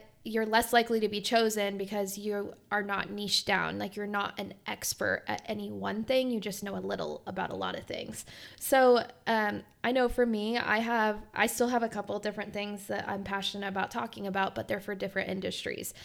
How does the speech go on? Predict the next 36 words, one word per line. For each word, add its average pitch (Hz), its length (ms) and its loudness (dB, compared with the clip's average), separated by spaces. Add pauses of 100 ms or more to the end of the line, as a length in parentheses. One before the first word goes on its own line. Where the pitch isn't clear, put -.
(240)
Like, 202 260 4
for 208 200 4
the 208 100 -2
photography 247 640 0
industry, 202 640 0 (420)
um, 214 460 -2 (200)
I 208 80 2
wanna 220 200 2
help 214 340 0
elevate 214 500 2
it 208 200 0
using 220 340 -2
social 220 320 2
media 208 580 2
and 202 400 -6
teach - 400 -4 (260)
mainly 233 560 0 (100)
boomers 214 500 0
or 208 100 -2
the 196 120 -6
generation 208 560 -2
that's 196 200 -6
not 196 380 -2
utilizing 196 640 0
social 190 360 -2
media. 190 400 0 (560)
And 220 240 4
I 220 80 4
wanna 226 220 4
help 214 300 -2
them 214 440 0
book 226 180 0
clients 277 400 -2
that - 160 0
way 202 220 0
'cause 196 380 -8